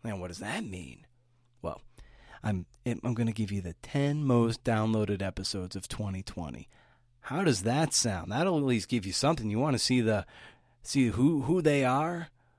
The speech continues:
You know, of course, the ones that published in, like, January and February and even March have an edge over the ones that were published most recently, but that's the nature of the game. I'm sorry. If you were published then, you, you won the lottery.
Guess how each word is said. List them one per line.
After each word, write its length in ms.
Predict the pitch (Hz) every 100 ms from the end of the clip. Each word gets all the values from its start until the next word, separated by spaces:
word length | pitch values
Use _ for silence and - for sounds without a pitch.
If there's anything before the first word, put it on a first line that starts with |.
| _ _ _ _ _ _ 175 _ _ _
You 120 | - 101
know, 460 | 156 185 123 123
of 140 | 143 -
course, 320 | 175 180 -
the 80 | 139
ones 240 | 135 127
that 120 | 120
published 440 | - 113 117 107 113
in, 100 | 107
like, 240 | 101 95
January 540 | 95 101 104 101 101
and 80 | 101
February 520 | - 101 92 98 101
and 80 | 101
even 140 | 101 98
March 460 | 95 98 87 - - -
have 160 | - 151
an 100 | 143
edge 340 | 120 120 123
over 220 | 123 110 113
the 80 |
ones 320 | 107 104 104 98
that 180 | 107
were 140 | 104 110
published 400 | - 107 104 120
most 180 | 113 -
recently, 400 | 101 104 101 101
but 240 | 101 101 _ -
that's 240 | 117 -
the 140 | 147
nature 420 | 139 143 143 151 143
of 140 | 139
the 80 | 139
game. 360 | 147 156 131
I'm 160 | 113 120
sorry. 440 | - 147 135 113 - - - -
If 80 |
you 60 | 98
were 100 | 95
published 420 | - 113 123 117
then, 320 | 131 131 139
you, 380 | 127 104 98 98 -
you 120 | 117
won 220 | 104 120
the 80 | 139
lottery. 640 | 127 110 107 98 87 76